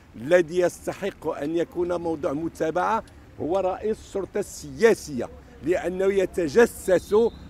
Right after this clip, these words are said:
ويقوم بإج-، ب-، ب-، ب-، بارتكاب جرائم واعرة بالنسبة، آه، آه، للقانون التشريع ديال المغرب.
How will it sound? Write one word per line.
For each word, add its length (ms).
ويقوم 800
بإج-، 480
ب-، 460
ب-، 320
ب-، 260
بارتكاب 680
جرائم 880
واعرة 460
بالنسبة، 640
آه، 100
آه، 760
للقانون 600
التشريع 340
ديال 240
المغرب. 360